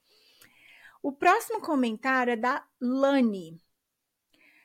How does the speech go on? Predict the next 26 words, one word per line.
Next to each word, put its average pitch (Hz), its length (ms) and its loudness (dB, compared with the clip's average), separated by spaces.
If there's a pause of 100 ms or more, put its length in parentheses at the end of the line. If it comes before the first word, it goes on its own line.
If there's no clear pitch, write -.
(200)
"Estou 320 280 -2
simplesmente 339 680 -2
fascinada 247 880 -2
e 254 100 2
muito 277 360 0
impactada 277 720 -2
com 269 180 -2
esse 262 180 -2
episódio. 202 840 -6
Em 254 100 2
algumas 277 360 0
partes 247 360 -4
me 240 120 2
identifiquei 240 540 -4
muito. 214 500 -6
É 233 120 -2
incrível, 226 500 -4
parece 233 380 -4
que - 80 -14
estavam 240 260 -8
falando 233 380 -2
sobre 240 340 -4
mim. 208 300 -6
Parabéns 202 580 -4
e 208 60 0
obrigada." 202 640 -6